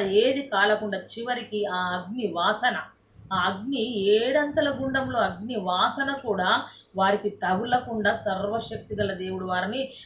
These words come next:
రక్షించాడు. హల్లెలూయా. ఎందుకు రక్షించారు? వారు దేవుణ్ణి సేవించారు, జీవం గల దేవుణ్ణి సేవించారు, జీవగల, జీవం గల దేవుణ్ణి ప్రేమించారు,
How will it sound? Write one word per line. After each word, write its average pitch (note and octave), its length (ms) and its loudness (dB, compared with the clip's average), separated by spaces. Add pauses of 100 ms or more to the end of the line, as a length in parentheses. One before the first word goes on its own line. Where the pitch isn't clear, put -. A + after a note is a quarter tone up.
(100)
రక్షించాడు. G3 640 -2
హల్లెలూయా. G3 500 2
ఎందుకు A3+ 260 -4
రక్షించారు? A#3 680 0 (240)
వారు G3+ 300 4
దేవుణ్ణి G#3 440 0
సేవించారు, F#3+ 580 -4
జీవం G#3 380 -4
గల G3 120 -4
దేవుణ్ణి G3+ 380 -2
సేవించారు, F#3+ 540 -8
జీవగల, G3+ 420 0
జీవం G#3+ 380 -2
గల G3 120 0
దేవుణ్ణి G#3+ 340 -2
ప్రేమించారు, G#3+ 680 -2